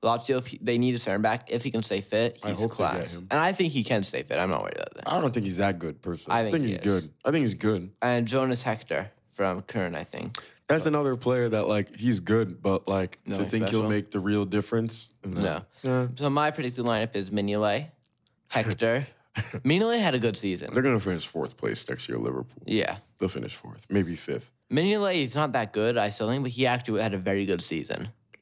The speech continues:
Speaker 1: You know, do you think so? Or, eh?
Speaker 2: I don't even think Mignolet is that bad, honestly. Uh, he does make, you know, a lot of mistakes, but he also is he, let's say he
Speaker 1: Karius
Speaker 2: loses.
Speaker 1: let me down. I thought he was gonna be really good.
Speaker 2: Who?
Speaker 1: Loris Karius. I thought he was gonna be good.
Speaker 2: It's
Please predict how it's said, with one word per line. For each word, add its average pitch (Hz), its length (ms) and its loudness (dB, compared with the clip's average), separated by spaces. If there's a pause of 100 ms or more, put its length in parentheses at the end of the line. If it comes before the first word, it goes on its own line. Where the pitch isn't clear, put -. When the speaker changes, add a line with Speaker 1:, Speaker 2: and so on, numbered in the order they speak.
(640)
Speaker 1:
You 98 80 -2
know, 98 100 -2 (100)
do 104 100 -2
you 107 60 2
think 110 180 0
so? 131 200 2
Or, 92 200 -2
eh? - 140 -10 (220)
Speaker 2:
I 156 200 2
don't 120 140 2
even 101 200 2
think 95 220 0
Mignolet 90 320 0
is 78 140 -4
that 82 260 -2
bad, 80 320 0
honestly. 78 540 -4 (260)
Uh, 90 240 0
he 95 160 -4
does 101 240 2
make, 95 320 -2
you 92 60 -2
know, 90 240 -2
a - 40 -4
lot 92 140 4
of 87 80 0
mistakes, 90 400 0
but 92 100 -6
he 92 60 2
also 95 320 2
is 87 160 0 (720)
he, 113 140 4
let's 123 260 0
say 131 120 4
he 117 100 2
Speaker 1:
Karius 110 200 4 (140)
Speaker 2:
loses. 107 120 0
Speaker 1:
let 127 120 0
me 113 100 -2
down. 107 140 0
I 104 60 0
thought 117 100 0
he 110 60 4
was 98 80 -4
gonna 104 160 -2
be 95 60 -2
really 92 240 -2
good. 90 140 -4
Speaker 2:
Who? 127 200 4 (100)
Speaker 1:
Loris 104 400 -2
Karius. 90 480 -2
I 101 120 -2
thought 95 200 0
he 104 80 -4
was 90 100 -8
gonna 85 160 -6
be - 80 -6
good. 90 280 -2 (120)
Speaker 2:
It's - 160 -8